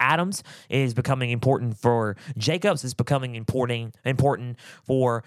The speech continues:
Max Crosby and guys like that on the team. They wanna win. And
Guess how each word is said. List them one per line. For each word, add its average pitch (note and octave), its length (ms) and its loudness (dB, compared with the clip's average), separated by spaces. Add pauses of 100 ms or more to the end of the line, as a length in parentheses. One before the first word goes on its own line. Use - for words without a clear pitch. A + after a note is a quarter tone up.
(120)
Max C3 300 0
Crosby E3 540 2
and D3 80 -2
guys E3 200 4
like D#3 120 0
that D#3 140 2
on D3+ 100 -2
the C3 80 -6
team. C3 440 -2
They C3 140 2
wanna F#3 240 2
win. C3+ 480 0 (1600)
And D3 480 2